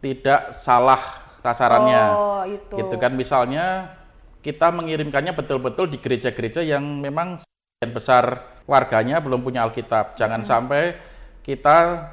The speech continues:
Speaker 1: mengirimkannya ke tempat-tempat di mana Alkitab sudah berlebihan.
Speaker 2: Iya.
Speaker 1: Sebenarnya bukan apa-apa, karena nanti toh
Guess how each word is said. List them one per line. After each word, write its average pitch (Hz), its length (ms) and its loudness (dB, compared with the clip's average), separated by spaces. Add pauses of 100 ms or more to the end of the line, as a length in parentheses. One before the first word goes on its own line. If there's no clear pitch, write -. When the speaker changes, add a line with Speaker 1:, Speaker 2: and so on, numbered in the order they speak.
(140)
Speaker 1:
mengirimkannya 139 680 -2
ke 156 140 -6
tempat-tempat 143 560 -2
di 127 80 -8
mana 123 400 -2
Alkitab 139 400 -4
sudah 131 160 -2
berlebihan. 117 640 -4
Speaker 2:
Iya. 208 240 -12 (160)
Speaker 1:
Sebenarnya 131 320 -4
bukan 131 320 0
apa-apa, 127 480 2
karena 131 240 -2
nanti 170 320 -4
toh 180 180 0